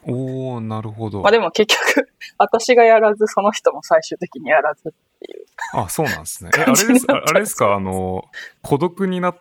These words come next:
Speaker 1: たら緑色になるマウス？
Speaker 2: ああ、それは違います。それは、
Speaker 1: あ、それじゃないのか。
Speaker 2: あの、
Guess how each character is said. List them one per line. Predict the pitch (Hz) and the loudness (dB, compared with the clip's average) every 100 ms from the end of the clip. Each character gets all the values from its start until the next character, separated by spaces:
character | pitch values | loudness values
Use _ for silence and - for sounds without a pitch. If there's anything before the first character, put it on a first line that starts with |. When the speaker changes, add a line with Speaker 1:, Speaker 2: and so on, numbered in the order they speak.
| - | 0
Speaker 1:
た | 123 | 0
ら | 98 92 90 | 2 0 -2
緑 | 107 107 113 120 120 | -2 -2 -2 -2 -4
色 | 120 | -2
に | 117 113 | -2 -2
な | 113 | -2
る | 104 | -2
マ | 82 78 | -4 -8
ウ | 76 | -8
ス？ | - 101 123 _ - _ - 98 117 _ _ _ | -8 -10 -14 _ -20 _ -6 -4 -4 _ _ _
Speaker 2:
あ | - 339 | 2 4
あ、 | 277 | 4
そ | 277 | 4
れ | 285 | 6
は | 285 262 | 6 4
違 | - - 240 214 | 0 -4 0 0
い | |
ま | 196 185 | 0 -4
す。 | - | -4
そ | 214 | 0
れ | |
は、 | 208 | 4
Speaker 1:
あ、 | |
そ | 190 | 4
れ | 185 | 4
じ | 147 | 0
ゃ | |
な | 143 | -6
い | |
の | - | -4
か。 | 180 | -2
Speaker 2:
あ | |
の、 | 180 175 165 | 0 0 -2